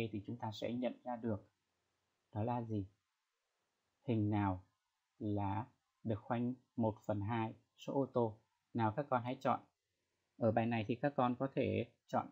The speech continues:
ở trong, làm trong sách giáo khoa bằng cách chúng ta sẽ khoanh hình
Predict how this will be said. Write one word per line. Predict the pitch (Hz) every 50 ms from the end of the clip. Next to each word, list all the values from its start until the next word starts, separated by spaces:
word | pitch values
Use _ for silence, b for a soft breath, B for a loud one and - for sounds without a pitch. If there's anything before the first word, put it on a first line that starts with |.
| - _
ở | - 110 107 -
trong, | - 120 120 - - -
làm | 117 113 107 104 104
trong | 127 117
sách | 120 - 165 151
giáo | 147 143 139 -
khoa | - 123 117 110 107 - _ _ _ _ -
bằng | 113 107 -
cách | 139 135 -
chúng | 135 135
ta | - 123 120
sẽ | 120 - 113 110 107 -
khoanh | - 123 120 117
hình | 117 117 110 104